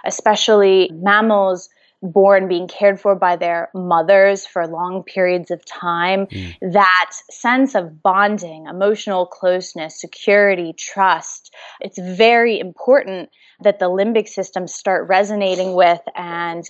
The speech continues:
Speaker 1: um, responding to what's in its environment so that it learns that it can trust its environment. And so in a way, one of the biggest things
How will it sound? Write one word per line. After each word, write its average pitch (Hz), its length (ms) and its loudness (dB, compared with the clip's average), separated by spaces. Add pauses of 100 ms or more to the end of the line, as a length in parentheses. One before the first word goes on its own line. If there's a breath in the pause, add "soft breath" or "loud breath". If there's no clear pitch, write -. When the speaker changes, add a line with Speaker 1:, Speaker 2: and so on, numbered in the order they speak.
Speaker 1:
um, 170 260 -6
responding 196 760 0
to 175 340 -4
what's 175 440 0
in 175 100 -4
its 165 180 -14
environment 175 600 -4
so - 100 -8
that 180 160 0
it - 140 -2
learns 233 800 0 (340 loud breath)
that 190 240 2
it 185 140 0
can 202 160 -8
trust - 400 -8
its - 180 -16
environment. 160 800 -10
And 180 180 -12
so 220 300 2
in 180 140 -6
a 170 80 -12
way, 190 580 0
one 208 280 -4
of 202 100 -6
the 190 80 -6
biggest 185 560 -8
things 196 560 -4